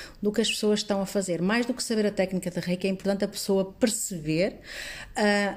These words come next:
aplicar as leis universais. Porque, no fundo, qualquer curso que, que exista por aí, falo por mim, e é a minha visão, de autoconhecimento, ela obedece, ou melhor, ela, ela tem que, hum, responder às leis universais do universo. Isso,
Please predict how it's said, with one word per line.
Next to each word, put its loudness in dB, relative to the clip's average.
aplicar 4
as 2
leis 4
universais. -2
Porque, -10
no 8
fundo, 2
qualquer 0
curso -4
que, -2
que -6
exista -2
por -2
aí, 2
falo -4
por -10
mim, 0
e 0
é 4
a 4
minha 4
visão, 0
de 2
autoconhecimento, 0
ela 2
obedece, 2
ou 0
melhor, 4
ela, 2
ela 2
tem 2
que, 2
hum, 4
responder 4
às 0
leis 4
universais 0
do -2
universo. -2
Isso, -4